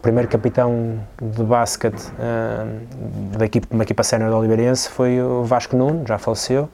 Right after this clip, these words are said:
e foi, segundo o que dizem, eh, para além de um excelente jogador, um excelente capitão e uma pessoa que realmente marcou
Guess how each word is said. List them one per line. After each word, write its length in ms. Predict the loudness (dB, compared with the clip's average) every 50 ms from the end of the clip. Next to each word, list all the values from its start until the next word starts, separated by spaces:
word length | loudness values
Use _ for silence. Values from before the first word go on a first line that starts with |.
| -10 -16 -16 -16 -16 -16 -16 -16 -14 -14 -6 -2
e 80 | -2 -2
foi, 400 | -2 0 0 2 2 2 2 2
segundo 360 | 0 0 2 2 2 2 2
o 40 | 2
que 80 | 2
dizem, 640 | 2 4 4 4 4 4 4 2 2 2 2 0 0
eh, 180 | -2 -2 -4 -6 -8 -10 -4 0
para 100 | 2 4
além 140 | 4 4 4
de 60 | 2
um 40 | 0
excelente 280 | 0 0 0 0 0 0
jogador, 400 | 0 0 0 2 2 2 2 0
um 60 | -2
excelente 280 | -2 -2 -2 -2 0
capitão 460 | 0 -2 -2 -2 -2 -2 -2 0 0 0
e 20 |
uma 460 | 0 0 0 0 -2 -2 -2 -2 -2 -2
pessoa 300 | -4 -2 0 2 2 2
que 120 | 2 2
realmente 440 | 4 4 6 6 4 4 4 4 4
marcou 500 | 2 2 2 2 4 4 4 4 2